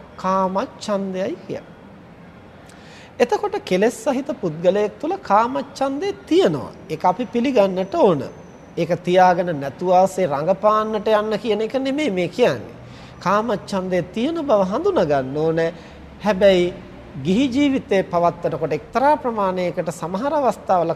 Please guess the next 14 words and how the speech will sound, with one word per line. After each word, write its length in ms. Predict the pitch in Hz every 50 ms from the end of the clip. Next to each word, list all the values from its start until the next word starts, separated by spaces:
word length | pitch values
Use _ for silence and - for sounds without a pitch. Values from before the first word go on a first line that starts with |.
| - -
කාමච්ඡන්දේ 720 | 190 208 208 220 196 170 - - 196 175 170 160 156 151 - -
ක්‍රියාත්මක 580 | - 185 247 311 349 370 - - 160 143 - - 127 131
වෙනවා. 320 | 135 139 151 151 208 214 208 - - - - - -
හැබැයි 380 | 160 147 147 160 151 156 151 156 151 - - - - 156 170
ඒකට 280 | 160 165 180 170 - 160 139 131
වහල් 360 | 135 139 135 135 202 214 233 226 214 196
වෙන්නේ 280 | 208 180 170 170 170 165
නැතුව 440 | 160 156 156 - 160 156 156 147 139 139
මනස 320 | 143 151 165 185 180 - - 175 165 160 156 160 - - - -
පවත්වා 600 | 165 175 175 190 185 185 - - - 165 156 151 147
ගන්නට 420 | 143 147 147 147 147 139 - 151
අපි 140 | 139 - 151
ටික 240 | 123 - 139 - 156
ටික 200 | 135 - 127